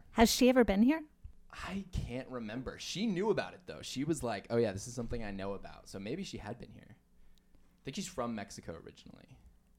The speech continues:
Speaker 1: Oh, interesting. I don't
Speaker 2: She has relatives here. I don't know. <laughs>
Speaker 1: I don't know her, do I?
Speaker 2: Her name is Joy. I can't remember her, her last name.
Speaker 1: Joy Brown?
Speaker 2: I think maybe so.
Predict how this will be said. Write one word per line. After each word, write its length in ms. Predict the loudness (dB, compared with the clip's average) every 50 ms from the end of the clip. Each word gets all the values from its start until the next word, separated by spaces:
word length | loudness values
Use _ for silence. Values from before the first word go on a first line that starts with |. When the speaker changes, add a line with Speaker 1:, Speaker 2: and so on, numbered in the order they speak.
| _ -2
Speaker 1:
Oh, 320 | 0 2 2 0 -2 -4 -8 -14 -20 -20 -20 -16 _
interesting. 520 | -4 -4 -2 -2 -4 -8 -8 -8 -8 -8 -10 -12 -16 _ _ _ 2
I 40 | 4
don't 120 | 4 4
Speaker 2:
She 60 | 4
has 120 | 0 -4 -8
relatives 400 | -10 -10 -10 -12 -16 -18 -18 -18
here. 100 | -20 -14 -10
I 80 | -8 -6
don't 120 | -6 -6 -10
know. 60 | -10 -10 -12 -12
<laughs> 200 | -12 -12 -4 2
Speaker 1:
I 80 | 4 8
don't 160 | 8 10 10
know 140 | 10 10 10
her, 360 | 10 8 6 6 4 0 -2 -2 0
do 160 | 2 4 4
I? 240 | 6 4 4 2 0 -6 -16 -20 -20 -20 _ -20 -20 _ -20 -20 _ _ -16
Speaker 2:
Her 140 | -12 -8 -4
name 160 | -4 -4 -4
is 120 | -4 -6 -10
Joy. 480 | -10 -4 0 2 2 2 2 0 -4 -8
I 40 | -12
can't 200 | -14 -14 -12 -10
remember 280 | -10 -10 -10 -12 -16 -14 -16
her, 260 | -14 -14 -16 -18 -20 -20 _ _ _ _ _ _ _ _ _ -18
her 100 | -16 -16
last 300 | -16 -16 -16 -16 -18 -18 -18 -18
name. 140 | -18 -18 -14 -10
Speaker 1:
Joy 180 | -6 -6 -4 -4
Brown? 460 | -4 -6 -6 -4 -4 -4 -4 -4 -6 -8 _ _ _ _ _ _ _ _ _ -20
Speaker 2:
I 40 | -20 -14 -10
think 140 | -10 -10 -10 -12 -20 _ _ _ _ _ _ -12
maybe 280 | -8 -6 -4 -4 -4 -6
so. 480 | -8 -6 -8 -8 -6 -6 -8 -8 -12